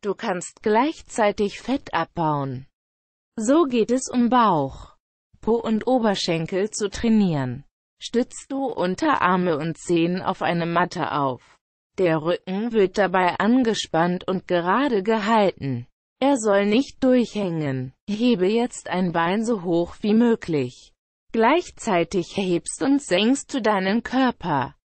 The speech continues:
Stütze das andere Bein gut auf den Boden, um das Gleichgewicht nicht zu verlieren.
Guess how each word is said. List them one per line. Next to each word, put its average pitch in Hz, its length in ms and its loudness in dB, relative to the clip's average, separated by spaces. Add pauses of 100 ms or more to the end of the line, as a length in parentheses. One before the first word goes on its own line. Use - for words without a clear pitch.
(140)
Stütze 240 560 -2
das 196 280 0
andere 226 520 0
Bein 160 440 0
gut 151 240 -4
auf 160 180 0
den 247 180 -2
Boden, 175 580 -2 (360)
um 233 220 4
das 233 260 2
Gleichgewicht 254 720 0
nicht 170 300 -6
zu 180 160 -4
verlieren. 214 720 0